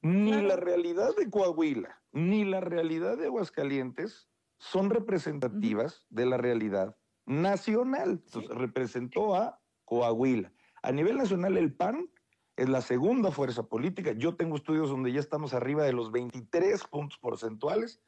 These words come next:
Speaker 1: <clears throat> Tú podrás decir, "Bueno, pues son estudios tuyos". Bueno, pues sí, son estudios míos, nada más que yo pido que me digan la verdad.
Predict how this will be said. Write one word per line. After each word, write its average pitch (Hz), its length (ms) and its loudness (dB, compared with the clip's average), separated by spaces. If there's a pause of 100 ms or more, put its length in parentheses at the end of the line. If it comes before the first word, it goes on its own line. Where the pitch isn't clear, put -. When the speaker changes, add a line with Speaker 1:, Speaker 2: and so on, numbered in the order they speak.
(520)
Speaker 1:
<clears throat> 226 300 2
Tú 196 120 0
podrás 185 240 2
decir, 175 180 2
"Bueno, 170 260 0
pues 143 120 -2
son 165 120 -2
estudios 147 420 -4
tuyos". 151 260 0
Bueno, 156 340 0
pues 85 140 -8
sí, 214 160 2
son 95 160 -2
estudios 92 440 -6
míos, 175 380 -2
nada 127 220 0
más 147 160 0
que 120 100 -4
yo 131 200 0
pido 160 300 0
que 156 120 0
me 104 200 -2
digan 101 460 -4
la 85 120 -4
verdad. 117 440 -4